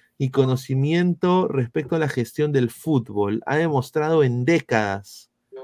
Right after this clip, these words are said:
Es lo que, Lander es lo que se necesita para crecer y hacer rentable el fútbol peruano. Gran trabajo en menores, infraestructura deportiva,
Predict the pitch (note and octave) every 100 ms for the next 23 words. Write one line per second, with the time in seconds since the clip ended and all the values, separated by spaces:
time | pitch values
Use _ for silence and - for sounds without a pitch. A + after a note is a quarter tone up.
0 | - - - _ _ _ E3+ F3 F#3+ F#3
1 | F3 D3 D3+ F3+ G3 G3+ F#3+ F3+ F#3 F3+
2 | C#3+ C#3+ C3+ B2+ B2+ F3+ F#3+ F3+ F3 C#3+
3 | C3 B2 B2 F3 F3+ D#3 C3+ D#3 D#3+ C#3+
4 | C3 D3+ D3+ C3 D3 C#3+ C#3+ A#2 A2+ A#2+
5 | G2+ G#2 G#2 C#3 E3+ D#3 D3+ E3 - D#3+
6 | C#3 B2 C3 F3 F#3+ F#3+ F#3 C#3+ B2 A#2
7 | A#2 D#3 D#3+ D#3+ C#3 A#2 A#2 - G#3 G#3
8 | G#3+